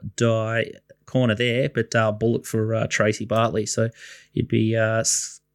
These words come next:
silly not to just have a closer look at that one at the price alone at, uh, sixteen dollars. And then you've got, uh, Eagle Farm, race five, number three, uh, Trevelyan.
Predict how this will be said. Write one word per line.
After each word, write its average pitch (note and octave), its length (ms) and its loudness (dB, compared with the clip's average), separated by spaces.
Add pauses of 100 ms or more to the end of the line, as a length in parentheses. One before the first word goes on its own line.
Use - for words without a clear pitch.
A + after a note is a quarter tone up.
(180)
silly B2 300 4
not A#2 160 -2
to B2 100 -4
just A2+ 300 -2
have B2 160 4
a G#2 60 0
closer B2+ 440 2
look A#2+ 160 -4
at - 80 0
that A#2+ 140 2
one D3+ 260 0
at - 140 -4
the - 60 -6
price B2 360 0
alone B2 300 0
at, - 200 -4
uh, A2+ 220 2
sixteen - 580 -2
dollars. D#3 320 0 (380)
And A2 180 2
then A2 220 2
you've G#2+ 180 -6
got, A2+ 300 2
uh, G#2+ 240 0
Eagle B2 300 0
Farm, A2+ 580 -2
race A2 300 2
five, G2+ 440 0
number G2+ 200 0
three, G#2+ 400 0
uh, G2+ 180 0
Trevelyan. A#2+ 800 0